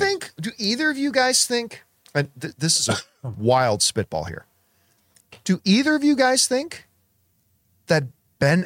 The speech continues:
Affleck could be Batman? I mean, he's the right age if you're gonna have a, a, a Damian, he's gonna find out he's got a Damian Wayne son and all that kind of stuff.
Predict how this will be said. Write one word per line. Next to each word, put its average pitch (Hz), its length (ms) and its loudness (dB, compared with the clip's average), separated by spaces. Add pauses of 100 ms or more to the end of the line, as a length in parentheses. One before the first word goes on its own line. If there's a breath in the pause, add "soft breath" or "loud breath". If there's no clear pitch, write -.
Affleck 123 680 -2
could 151 300 0
be 156 460 0 (1000)
Batman? 147 440 2
I 185 80 2
mean, 175 120 6
he's 175 160 4
the 139 80 2
right 139 300 2
age 135 420 2
if 113 100 -2
you're 127 140 2
gonna 127 120 2
have 120 180 2
a, 101 440 2
a, 120 40 0
a 120 40 0
Damian, 120 380 0
he's 123 160 0
gonna 135 160 2
find 127 240 0
out 127 120 4
he's 120 120 -2
got 123 140 4
a 117 40 2
Damian 120 420 0
Wayne 120 260 2
son 120 440 2
and 107 260 -2
all 117 140 2
that 120 180 0
kind 131 140 0
of 120 60 0
stuff. 135 200 0